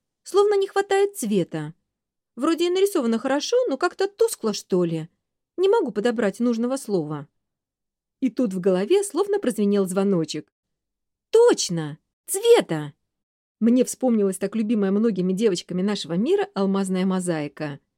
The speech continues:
Вот оно, то, что крутилось в голове.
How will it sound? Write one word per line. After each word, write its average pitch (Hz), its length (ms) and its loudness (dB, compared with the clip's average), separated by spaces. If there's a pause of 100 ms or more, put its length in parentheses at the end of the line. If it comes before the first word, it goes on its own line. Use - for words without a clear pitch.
(420)
Вот 403 320 2
оно, 170 340 0 (260)
то, 403 120 4
что 403 160 0
крутилось 370 460 4
в 247 40 -2
голове. 226 640 0